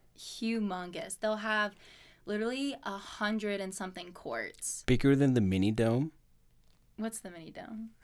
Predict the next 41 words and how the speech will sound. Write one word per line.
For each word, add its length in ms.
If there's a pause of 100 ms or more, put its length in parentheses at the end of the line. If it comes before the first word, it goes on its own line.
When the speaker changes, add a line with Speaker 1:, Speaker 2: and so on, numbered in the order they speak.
(360)
Speaker 2:
<laughs> 160 (920)
You 140
go 100
to 180
I 140
S 260
U, 140
you 160
don't 280
know 120
what 220
the 80
mini 320
Speaker 1:
Oh, 80
Speaker 2:
dome 300
is? 200
Speaker 1:
Holt 220
Arena? 260 (180)
Speaker 2:
Holt 280
Arena. 380
Speaker 1:
Holt 80
Speaker 2:
It's 100
the 60
Speaker 1:
Arena? 100
Speaker 2:
mini 260
dome. 380 (100)
Speaker 1:
Oh, 100
I 120
didn't 200
know. 80 (120)
Yeah, 300 (180)
yeah. 260 (240)
Speaker 2:
Bigger 320
than 140
Speaker 1:
Bigger 340
Speaker 2:
the 60
mini 60
Speaker 1:
than 220
Speaker 2:
dome, 220
huh? 80
Wow. 340